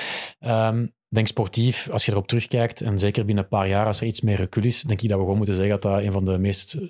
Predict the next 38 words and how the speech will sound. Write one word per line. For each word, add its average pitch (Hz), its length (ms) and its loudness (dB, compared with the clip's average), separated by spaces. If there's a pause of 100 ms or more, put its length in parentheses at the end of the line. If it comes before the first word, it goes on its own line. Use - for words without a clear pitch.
(100)
de 107 120 -2
meest 104 200 2
succesvolle 104 480 0
perioden 104 360 2
uit 101 80 0
het 98 120 -2
Belgisch 95 280 0
voetbal 107 220 -2
is 123 140 0
geweest. 131 400 0 (380)
En 104 120 -4
dat - 20 0
hij 98 100 4
daar 98 140 2
een 101 100 2
van 101 120 2
de 92 60 2
grote 98 260 0
architecten 107 500 0
is 117 120 0
van 123 120 0
geweest. 123 400 0 (520)
Natuurlijk, 107 460 -2
eh, 98 560 0
de 101 120 -2
laatste 98 280 0
resultaat, 98 440 0
het - 80 -18
laatste 104 240 2
resultaat 98 580 -2
was - 540 0 (300)
teleurstellend. 98 720 -2 (480)
En 95 440 0
de 101 100 -2
vraag 101 220 2
is 110 60 0
dan 104 100 0
altijd, 113 540 0